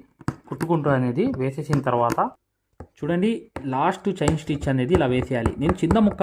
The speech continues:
అనేది కుట్టి చూపించాను అనమాట. మీరు కావాలనుకుంటే మొత్తం అనేది నెక్ చుట్టూ అనేది ప్రింట్ అనేది వేసుకోండి. వేసుకుని ఇలాగే అనేది వర్క్ అంతా చేసేయండి. ఇప్పుడు కంప్లీట్ అయిపోయింది. ఇప్పుడు కంప్లీట్ అయిపోయిన తర్వాత చూడండి ఒకసారి మీకు అర్థమైపోతుంది. ఫ్రెండ్స్, వర్క్ అంతా కంప్లీట్ అయిపోయింది, చూశారు కదా.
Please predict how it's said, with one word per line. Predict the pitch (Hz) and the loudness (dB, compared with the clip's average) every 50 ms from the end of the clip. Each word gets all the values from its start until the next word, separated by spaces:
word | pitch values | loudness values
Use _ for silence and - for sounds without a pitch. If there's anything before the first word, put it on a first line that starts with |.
| 180 | 2
అనేది | 175 175 170 170 - | 2 2 0 0 0
కుట్టి | 151 - 175 170 | 0 0 0 0
చూపించాను | 170 156 135 - 147 135 131 127 | 0 0 0 0 0 0 0 2
అనమాట. | 123 127 123 117 170 214 - - - - - - - - - - 135 139 | 0 0 2 2 0 0 0 -4 -8 -6 -6 -6 -6 -6 -6 -2 0 2
మీరు | 151 156 165 185 226 262 285 - - - - - - _ _ _ - | 2 4 4 6 4 4 2 0 -4 -14 -20 -20 -20 _ _ _ 0
కావాలనుకుంటే | 151 151 165 196 196 196 185 180 175 180 156 196 190 170 151 | 2 4 4 6 4 4 4 4 2 2 2 2 2 2 2
మొత్తం | 147 - - _ _ - 202 185 180 160 | 0 -2 -4 _ _ -2 0 2 2 2
అనేది | 151 147 143 135 160 - - 277 254 143 135 | 0 0 0 0 2 2 0 0 0 0 0
నెక్ | 135 131 - 196 185 | 0 2 2 0 2
చుట్టూ | - - - - 156 147 | 2 2 2 2 2 2
అనేది | 139 135 131 131 185 185 | 2 2 2 2 2 0
ప్రింట్ | - 151 156 160 165 147 | 0 0 2 2 2 4
అనేది | 143 135 127 123 | 4 4 4 4
వేసుకోండి. | 123 120 - - - 127 120 117 170 254 277 - - - _ _ - - - 123 | 2 2 0 -2 -4 -2 0 2 2 2 0 -4 -12 -18 _ _ -10 -8 -2 0
వేసుకుని | 147 196 202 - - 208 202 180 | 2 2 2 2 2 2 4 4
ఇలాగే | 147 143 156 180 180 196 190 175 | 4 4 4 4 4 4 4 4
అనేది | 160 147 147 143 156 139 | 4 2 2 0 0 0
వర్క్ | 135 135 - 147 | 0 2 2 0
అంతా | 135 135 160 143 - | 0 0 0 0 2
చేసేయండి. | 135 127 - 139 127 120 123 175 175 | 0 0 2 2 0 0 2 2 2
ఇప్పుడు | - - 143 135 - | 2 0 0 0 0
కంప్లీట్ | 127 135 156 180 170 151 | 2 2 2 4 4 2
అయిపోయింది. | 135 127 127 120 120 - 220 294 - - - - _ - - - - | 2 2 0 0 2 2 0 0 0 -8 -12 -14 _ -16 -14 -12 -8
ఇప్పుడు | 127 131 147 147 143 | -6 -6 -2 0 2
కంప్లీట్ | 131 - 180 196 185 175 | 2 4 4 4 4 4
అయిపోయిన | 156 - - 147 139 - | 4 4 4 2 2 2
తర్వాత | 139 135 135 151 - - | 2 2 2 2 0 0
చూడండి | 135 135 135 131 120 | 0 0 2 2 2
ఒకసారి | 113 - - 117 131 190 190 | 2 2 2 0 -2 0 0
మీకు | 160 - 147 | 0 0 -2
అర్థమైపోతుంది. | - 120 123 123 113 - 104 101 - 104 104 - - _ _ - - _ _ _ _ _ _ _ | -2 0 0 0 0 0 -2 -4 -4 -6 -10 -12 -12 _ _ -8 -8 _ _ _ _ _ _ _
ఫ్రెండ్స్, | _ 208 220 - - - 139 | _ -20 -20 -18 -10 -4 -4
వర్క్ | 139 147 139 185 180 | -4 -2 -2 -4 -4
అంతా | 180 196 180 - | -2 -2 -2 -2
కంప్లీట్ | 147 139 147 180 180 160 | -2 0 2 2 4 4
అయిపోయింది, | 147 147 147 139 127 123 - | 4 2 2 0 0 -2 -4
చూశారు | 139 143 147 139 143 | -4 -4 -2 0 2
కదా. | 135 170 | 2 0